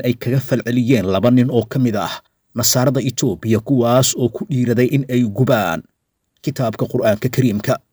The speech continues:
Waxaana laga duubay muuqaallo muujinaya sida arxanka daran ee raggaasi loo dilay. Muuqaaladan oo naga soo gaaray mandiqada Faafan ayaa waxaad ka dheehan kartaa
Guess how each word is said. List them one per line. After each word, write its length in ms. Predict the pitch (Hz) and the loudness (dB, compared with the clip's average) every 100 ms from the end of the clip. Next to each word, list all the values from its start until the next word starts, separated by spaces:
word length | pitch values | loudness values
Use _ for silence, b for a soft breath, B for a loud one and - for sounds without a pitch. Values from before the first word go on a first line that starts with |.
| _ _ _ _ _ - | _ _ _ _ _ -6
Waxaana 380 | 95 - 113 | -4 0 2
laga 240 | 131 120 127 | 4 4 2
duubay 380 | 104 123 117 131 | 2 2 4 4
muuqaallo 500 | 123 117 123 123 139 | 2 0 0 0 0
muujinaya 580 | 131 131 110 123 98 104 | 0 -2 -2 -2 -2 -2
sida 220 | - 120 | -2 -2
arxanka 480 | - - - 127 - | -4 -8 -6 -8 -4
daran 380 | 117 127 135 151 139 B B B | -2 2 2 0 -4 B B B
ee 100 | 160 | 0
raggaasi 540 | 165 160 135 127 - 120 | 2 0 2 0 0 0
loo 160 | 123 | 0
dilay. 300 | 131 - - - _ _ _ _ _ _ _ _ _ _ _ | -2 -4 -6 -8 _ _ _ _ _ _ _ _ _ _ _
Muuqaaladan 720 | 135 160 131 151 147 170 160 185 | 2 2 2 0 0 0 0 0
oo 80 | 147 | 0
naga 220 | 143 165 | 0 0
soo 220 | - 104 | 0 -4
gaaray 300 | 90 98 117 | -4 0 2
mandiqada 540 | 110 107 95 - 110 110 | 2 0 -2 -6 -4 -4
Faafan 360 | - 143 120 104 | 0 -2 0 -2
ayaa 320 | 101 107 127 | 0 0 2
waxaad 380 | 120 139 - 139 | 2 0 0 -4
ka 120 | - - | -4 -6
dheehan 300 | 143 135 156 | -2 -2 -2
kartaa 560 | 120 107 - 82 87 | -6 -8 -4 -2 -4